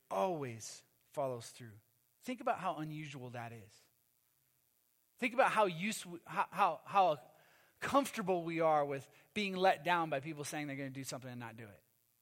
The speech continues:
Raise your hand if you've ever said you were gonna do something and didn't do it. Come on,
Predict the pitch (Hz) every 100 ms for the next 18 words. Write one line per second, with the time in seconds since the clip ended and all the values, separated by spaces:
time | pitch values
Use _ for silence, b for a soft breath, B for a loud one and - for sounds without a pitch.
0 | _ _ _ _ _ _ _ _ _ _
1 | - 294 277 269 254 185 190 220 208 233
2 | 185 190 175 175 165 170 147 139 143 139
3 | 131 113 - 190 143